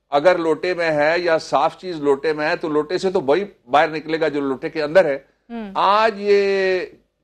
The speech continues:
Speaker 1: जिस तरह की जुबान इस्तेमाल इन्होंने की है पाकिस्तान की पार्लियामेंट के अंदर और पाकिस्तान के पार्लियामेंटेरियंस के हवाले से, उससे ये जाहिर हो गया कि जो एतजाज साहब कहते थे ना, "ये गालम गलोच ब्रिगेड है", ये प्रमोट हो गए अब।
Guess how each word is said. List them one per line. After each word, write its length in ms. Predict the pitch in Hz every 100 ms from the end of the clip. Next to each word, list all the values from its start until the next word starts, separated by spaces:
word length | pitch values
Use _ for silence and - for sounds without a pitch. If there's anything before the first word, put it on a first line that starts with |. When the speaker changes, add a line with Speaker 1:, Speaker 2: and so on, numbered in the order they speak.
| _
Speaker 1:
जिस 340 | 196 104 180 -
तरह 180 | 185
की 160 | 175 180
जुबान 440 | 135 120 127 160
इस्तेमाल 560 | 165 151 156 135 135 147
इन्होंने 300 | 143 143 143
की 220 | - 143
है 140 | 139 123
पाकिस्तान 600 | 127 117 120 127 127 131
की 120 | 120
पार्लियामेंट 580 | - 120 123 131 135 131
के 100 | 117
अंदर 420 | - 117 127 127
और 220 | 117 113
पाकिस्तान 580 | - 113 110 - 113 120
के 120 | 123
पार्लियामेंटेरियंस 840 | 113 110 110 110 104 107 110 123
के 100 | -
हवाले 280 | 98 104 120
से, 260 | 120 131 - _ _ _ _ _ _ _ _ _ _ _
उससे 240 | - - 208
ये 180 | 196 185
जाहिर 380 | 117 170 220
हो 120 | 202 180
गया 240 | 185 185
कि 160 | 180 170
जो 160 | 175
एतजाज 440 | 170 156 156 160 165
साहब 260 | 180 165
कहते 300 | 160 156 165
थे 140 | 147 165
ना, 100 | 196
"ये 220 | 175 151
गालम 440 | 120 127 165 165 - 110
गलोच 580 | 90 104 127 156 185
ब्रिगेड 440 | 143 139 127 143 143
है", 220 | 156 - 123
ये 100 | 160
प्रमोट 440 | 165 180 208 202
हो 120 | 156
गए 140 | 120 104
अब। 220 | 85